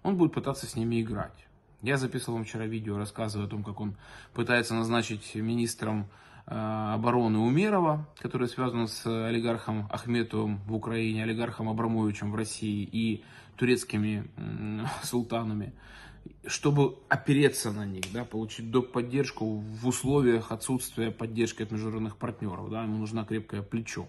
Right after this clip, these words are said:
несколько плечей. Такая же история будет сейчас и с, э, избирательными списками, такая же история будет с партиями, такая же история будет с новым проектом.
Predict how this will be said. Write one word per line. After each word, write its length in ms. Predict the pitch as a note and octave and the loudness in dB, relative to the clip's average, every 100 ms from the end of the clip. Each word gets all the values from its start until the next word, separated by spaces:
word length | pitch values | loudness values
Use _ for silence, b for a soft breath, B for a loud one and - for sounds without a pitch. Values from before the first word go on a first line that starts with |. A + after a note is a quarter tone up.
| - | -4
несколько 460 | A#2 G#2+ - B2 - | -2 -2 -4 -10 -10
плечей. 420 | - - - - _ B B B B B B B B B B B B B - - | -14 -14 -16 -18 _ B B B B B B B B B B B B B -20 0
Такая 380 | C3+ C3+ F#3 G#3 | 4 6 8 8
же 140 | D#3 | 6
история 400 | B2+ - E3+ D3 | 4 4 6 6
будет 260 | A#2 C#3 C3 | 4 2 2
сейчас 320 | - B2 B2+ | 2 0 0
и 60 | A2 | 0
с, 320 | - - - | 0 2 0
э, 640 | A2 A2 A2 A2 A2 G#2 G#2+ | -2 -2 -2 -2 -2 -2 -2
избирательными 720 | G#2+ G#2+ A2 A2+ G#2 G#2+ G#2+ G#2 | -2 0 2 2 0 0 0 -2
списками, 640 | - A#2 D#3 - F#3+ F#3 | -2 0 0 0 -2 -2
такая 360 | D#3 C#3 C3 | -2 -2 0
же 140 | A#2 A2+ | 0 -2
история 400 | G#2+ A#2 A2 G#2+ | 0 0 2 0
будет 300 | G#2 G2+ G2+ | -2 -2 -4
с 80 | - | -6
партиями, 680 | G#2 A2 C3 D3 F3 F3 | 0 2 0 0 0 0
такая 340 | D3+ - C3 C#3+ | -2 -4 -2 0
же 100 | B2 | 0
история 320 | A2+ B2+ C3 | 0 0 0
будет 220 | A2+ A#2 | 2 0
с 60 | - | 0
новым 220 | B2 B2+ | 0 0
проектом. 540 | B2 A#2 F#2+ D2+ - | 0 -2 -4 -8 -18